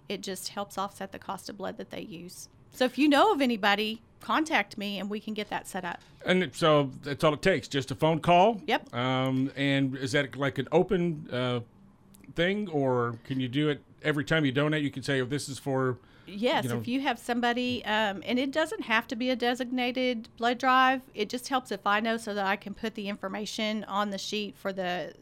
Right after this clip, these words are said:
Speaker 1: staff when they go out, that they know that they need to have the credit to patient forms.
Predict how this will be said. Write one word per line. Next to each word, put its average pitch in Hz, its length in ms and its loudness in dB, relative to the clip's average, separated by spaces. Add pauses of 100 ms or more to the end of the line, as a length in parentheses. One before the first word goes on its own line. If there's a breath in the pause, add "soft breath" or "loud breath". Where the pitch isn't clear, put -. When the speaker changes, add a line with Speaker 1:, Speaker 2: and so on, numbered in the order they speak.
Speaker 1:
staff 214 560 2
when 190 100 -6
they 190 160 -4
go 196 280 -2
out, 196 320 2
that 190 140 -10
they 196 200 -2
know 190 320 -4
that 185 220 -10
they 185 140 -2
need 196 220 -8
to 175 60 -10
have 185 280 -6 (140)
the 190 80 -8
credit 202 320 -4
to - 60 -18
patient 185 400 -8
forms. 254 460 -2